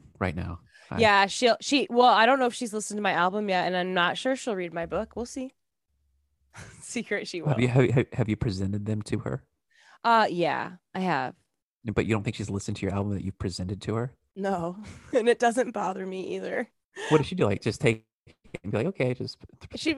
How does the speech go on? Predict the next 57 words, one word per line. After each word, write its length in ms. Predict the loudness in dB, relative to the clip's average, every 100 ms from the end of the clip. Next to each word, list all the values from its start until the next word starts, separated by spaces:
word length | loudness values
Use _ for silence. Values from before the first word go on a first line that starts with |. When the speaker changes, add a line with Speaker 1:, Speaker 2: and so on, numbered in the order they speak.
| -4
Speaker 1:
like, 140 | -8
hide 160 | -2 0
it 80 | 2
Speaker 2:
mm, 60 |
Speaker 1:
under 120 | 0 -2
her 80 |
bed 140 | -2 -4
or 20 |
something? 360 | -4 -8 -8 -10 -16 _
Speaker 2:
I 120 | 4 6
don't 180 | 8 6 4
know. 100 | 4
Well, 360 | 6 6 2 -2 0
I 80 | 4
mean, 240 | 6 4
I 140 | 4
try. 200 | 2 2
I 220 | 4 6 6
actually, 260 | 4 0
no, 140 | 0 2
that's 180 | 2
a 40 | 2
lie. 240 | 2 2
I 120 | 2 0
think 160 | 4
Speaker 1:
I, 60 | 8
Speaker 2:
once 160 | 8
Speaker 1:
I, 40 | 8
Speaker 2:
in 0 |
Speaker 1:
I 40 |
Speaker 2:
her 60 | 8
Speaker 1:
would 80 | 8
wanna 120 | 8
Speaker 2:
house, 120 | 8
Speaker 1:
listen 180 | 6 6
to 40 | 8
Speaker 2:
I 20 |
Speaker 1:
it 60 | 8
just 140 | 6
to 60 | 4
see 120 | 4
if 80 | 4
my 60 |
Speaker 2:
actually 60 | 6
Speaker 1:
daughter 220 | 8 10
Speaker 2:
played 40 | 8
Speaker 1:
was 120 | 6
good 180 | 4 4
Speaker 2:
it, 40 |
Speaker 1:
or 60 | 2
not. 300 | -2 -4 -10 _
Speaker 2:
Yeah, 220 | 2 4 6
I 80 | 6
actually 480 | 4 2 -2 -4 -4
played 420 | 0 2 4 4
it, 380 | 4 4 2 2
um, 520 | 2 4 2 -2 -8